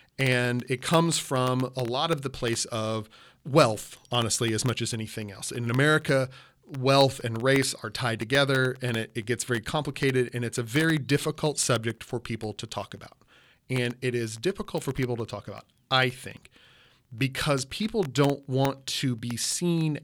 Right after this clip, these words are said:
as racist or classist or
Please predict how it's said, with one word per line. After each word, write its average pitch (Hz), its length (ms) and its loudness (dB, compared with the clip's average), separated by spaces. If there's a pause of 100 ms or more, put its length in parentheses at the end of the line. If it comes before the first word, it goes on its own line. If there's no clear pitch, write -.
(120)
as 104 600 -8 (600)
racist 107 720 -4 (100)
or 98 200 -16
classist 123 920 0
or 110 300 -4